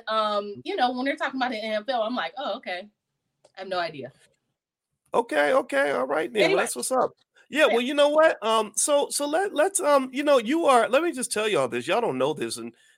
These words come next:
Speaker 2: Tierra won't admit it, but she is an extraordinarily good comedic actress. Uh, Tierra is so funny and, uh, has a,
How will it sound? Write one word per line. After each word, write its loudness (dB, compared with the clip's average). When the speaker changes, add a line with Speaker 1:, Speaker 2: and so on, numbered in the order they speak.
Speaker 2:
Tierra 2
won't 2
admit -2
it, -4
but 0
she -8
is -2
an -4
extraordinarily -2
good -2
comedic -4
actress. -8
Uh, 2
Tierra 2
is -2
so 0
funny -4
and, 0
uh, -2
has -2
a, 4